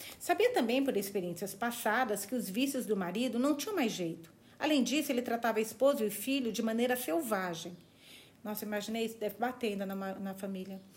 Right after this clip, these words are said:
Meu pai aconselhou que ela o deixasse e voltasse para a casa dos pais, se ela tivesse uma casa para voltar.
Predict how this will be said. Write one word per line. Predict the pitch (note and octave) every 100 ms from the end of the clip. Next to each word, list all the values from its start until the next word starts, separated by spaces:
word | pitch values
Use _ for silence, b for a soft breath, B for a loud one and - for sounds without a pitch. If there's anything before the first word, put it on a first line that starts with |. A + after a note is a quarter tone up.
| B B B
Meu | G#3+ A3
pai | A3+ A3
aconselhou | A3 A#3 A3+ C4+ B3 C#4
que | B3
ela | G3
o | F#3+
deixasse | A#3 C4+ A3+ A3 A3+
e | C#4+
voltasse | D4+ C#4+ C#4+
para | C#4+ C#4+
a |
casa | C#4+ C#4
dos | C#4 E4+ -
pais, | A3+ A3 C#4 - -
se | -
ela | A3 G#3+
tivesse | A#3+ G#3+ G#3+
uma | B3 B3
casa | A3 G#3+
para | A3+ A#3
voltar. | A#3 D4+ A#3 D#3+